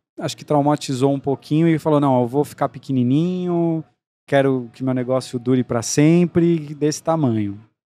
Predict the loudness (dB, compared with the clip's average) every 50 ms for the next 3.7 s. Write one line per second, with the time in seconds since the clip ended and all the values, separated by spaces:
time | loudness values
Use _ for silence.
0 | _ _ -2 2 2 4 4 4 2 0 0 -2 0 0 0 0 0 2 0 0
1 | -2 -4 -4 -4 -6 -6 -8 -14 -20 -20 -20 -16 -12 -10 -4 -2 -2 -2 0 -2
2 | 0 0 2 0 0 -2 -6 -2 -2 0 0 0 0 0 2 2 0 0 2 2
3 | 4 6 6 4 4 4 2 2 2 0 -2 -4 -8